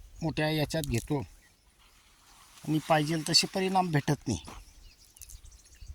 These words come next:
आणि विशेष म्हणजे आता ते समजा एक बोरी टाकली पन्नास किलो, एक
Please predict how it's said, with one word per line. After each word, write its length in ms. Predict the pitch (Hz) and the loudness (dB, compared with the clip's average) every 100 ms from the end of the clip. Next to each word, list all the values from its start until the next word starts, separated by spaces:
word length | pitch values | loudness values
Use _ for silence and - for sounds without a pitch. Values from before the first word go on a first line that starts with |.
| - - - - | -20 -20 -20 -6
आणि 240 | 147 165 175 | 2 4 4
विशेष 360 | 185 170 180 | 4 4 4
म्हणजे 280 | 175 165 165 | 4 4 6
आता 260 | 160 170 175 | 6 6 4
ते 140 | 180 151 | 4 6
समजा 360 | 170 160 165 | 6 6 6
एक 240 | 170 180 156 | 4 2 2
बोरी 220 | 165 170 | 0 0
टाकली 360 | 165 180 185 170 | 2 2 4 0
पन्नास 460 | - 160 160 156 | 0 -2 0 0
किलो, 200 | - 156 | 0 0
एक 180 | 156 170 | 2 0